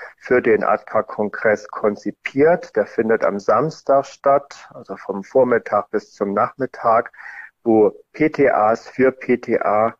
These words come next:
Vorträge und Seminare durchführen. Den genauen Inhalt kenne ich noch gar nicht, aber es gibt auf jeden Fall diesen Programmteil und P T As sind natürlich auch eingeladen, am Gesamtkongress teilzunehmen und auch die Workshops und Seminare und die Vorträge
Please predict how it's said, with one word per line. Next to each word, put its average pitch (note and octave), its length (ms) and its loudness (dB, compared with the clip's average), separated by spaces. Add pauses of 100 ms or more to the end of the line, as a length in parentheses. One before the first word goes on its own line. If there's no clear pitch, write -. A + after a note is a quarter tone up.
(220)
Vorträge G#2 840 0
und G2 180 -10
Seminare G2 680 0
durchführen. F#2 800 -4
Den G2+ 100 -12
genauen G#2 320 0
Inhalt C3 520 0
kenne A2 260 -2
ich D3 120 -6
noch D3+ 220 -2
gar B2 300 2
nicht, G#3+ 260 -4 (160)
aber A2+ 200 0
es - 100 -4
gibt - 180 -2
auf A#2+ 160 0
jeden A#2 180 0
Fall G2+ 200 -2
diesen A2 260 -6
Programmteil C#3 800 0
und C3 320 0 (420)
P A#2+ 140 0
T G#2 160 2
As G#2+ 260 0
sind A#2+ 100 -6
natürlich G#2+ 440 0
auch - 100 -6
eingeladen, G2+ 720 0
am G2 280 -6
Gesamtkongress A2 920 -2
teilzunehmen G#2+ 880 0
und F#2 240 -6
auch - 180 -8 (120)
die G2 200 -2 (460)
Workshops - 720 -4
und F#2 160 -8
Seminare F#2+ 760 -2
und F#2 300 -12
die - 80 -18
Vorträge F#2+ 800 -2